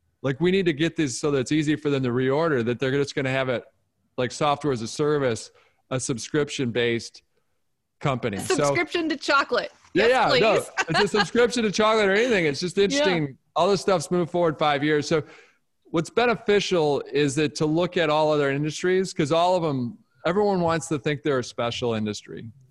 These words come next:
Speaker 1: And there's
Speaker 2: Right.
Speaker 1: about ten percent that's special. There might be some rules and regulations that you need to be aware of.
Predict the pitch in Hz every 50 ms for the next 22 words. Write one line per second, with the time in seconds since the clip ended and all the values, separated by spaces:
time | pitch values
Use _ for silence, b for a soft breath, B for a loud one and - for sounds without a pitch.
0 | _ _ _ _ _ _ - 175 143 156 147 151 165 - - _ _ _ 190 196
1 | 196 185 180 156 - 175 165 160 143 156 135 - - - 147 139 135 - - 123
2 | 123 127 131 147 151 151 147 151 139 - 143 131 123 123 127 143 147 147 147 143
3 | 143 131 127 131 127 127 120 127 123 123 123 120 117 - - 117 113 107 117 110
4 | 113 117 113 117 120 113 107 113 110 104 104 104 101 98 95 101